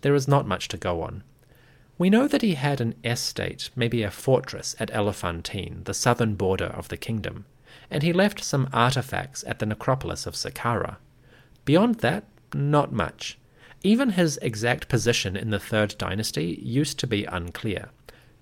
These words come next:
It took a long time before archaeological finds resolved the chronology, so that we could confidently place Nebka towards the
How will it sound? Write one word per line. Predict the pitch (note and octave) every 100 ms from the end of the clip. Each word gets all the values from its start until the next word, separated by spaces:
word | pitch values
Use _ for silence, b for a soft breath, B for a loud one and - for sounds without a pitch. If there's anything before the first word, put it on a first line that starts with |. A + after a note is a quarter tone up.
| b
It | C#3
took | - A#3
a | B3+
long | E3 E3
time | D#3 C#3 G#2+ F2+
before | F2+ - G2+ -
archaeological | A#2 C3 A#2+ G#2 G2 - G2+
finds | - F#2+ F2+ F2+ - -
resolved | A2 F#2+ B2+ C3 - -
the | -
chronology, | - G2+ G2+ G#2 F#2 - F2 - B B
so | - D3+
that | D#3
we | E3 G#3+
could | G#3 E3 -
confidently | - E3+ F#3 D#3 C#3+ A#2+
place | A2 - F#2+ F2 -
Nebka | F#2+ G#2 - - E2+ F2+ -
towards | A#2+ A2 B2 C3+
the | - B2+